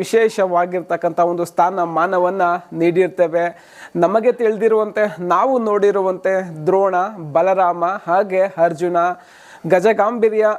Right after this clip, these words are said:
ಅರ್ಜುನ ನಿವೃತ್ತಿ ಹೊಂದಿದ ನಂತರ ಚಿನ್ನದ ಅಂಬಾರಿಯನ್ನು ಹೊರ್ತಕ್ಕಂಥ ಜವಾಬ್ದಾರಿ ನಮ್ಮ ವೀರ ಅಭಿಮನ್ಯುವಿನ ಪಾಲಾಯಿತು. ಅಭಿಮನ್ಯುವಿಗೆ ಈಗ ಐವತ್ತೆಂಟು ವರ್ಷ. ಇನ್ನು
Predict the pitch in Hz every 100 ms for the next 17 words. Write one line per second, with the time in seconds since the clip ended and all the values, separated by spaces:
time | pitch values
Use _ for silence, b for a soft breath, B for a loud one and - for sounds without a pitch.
0 | 170 175 165 208 180 185 180 180 214 233
1 | 247 214 190 190 185 185 180 175 190 220
2 | 196 180 196 - 190 208 202 185 175 175
3 | 185 185 214 214 196 180 180 185 185 175
4 | 170 165 156 156 180 190 202 208 185 190
5 | 175 170 180 170 151 202 202 185 160 180
6 | 208 190 180 170 180 202 180 185 - 175
7 | 185 175 170 160 180 170 B B B B
8 | - 165 214 254 254 247 220 185 208 208
9 | 202 190 196 - 190 208 220 202 202 214
10 | 185 180 170 180 175 B B 208 233